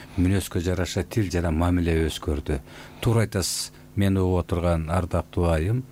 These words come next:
э, эркек дагы, аял дагы, үй бүлөдөгү кыз балага болобу, уул балага болобу, мамилени бирдей жасаш керек. Э,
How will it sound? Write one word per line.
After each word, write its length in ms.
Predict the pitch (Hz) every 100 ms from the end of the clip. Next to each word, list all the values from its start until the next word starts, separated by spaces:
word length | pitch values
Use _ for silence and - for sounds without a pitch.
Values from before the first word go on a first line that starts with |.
| - - - -
э, 420 | 90 82 76 73 78
эркек 460 | 85 82 - 127 - -
дагы, 420 | 101 85 87 78 - - -
аял 440 | 82 87 117 110
дагы, 480 | 95 87 90 87 82
үй 240 | 95 101
бүлөдөгү 560 | 95 90 92 87 87 87 -
кыз 220 | 196 131
балага 400 | 101 95 90 90
болобу, 400 | 87 85 85 82 80 147
уул 260 | 135 131
балага 420 | 90 85 92 92 95
болобу, 480 | 92 87 85 87 - - - -
мамилени 640 | 95 82 78 80 82 90 - - -
бирдей 400 | 95 82 85 80
жасаш 400 | 82 - 80 -
керек. 280 | 85 78 - - - - -
Э, 200 | 90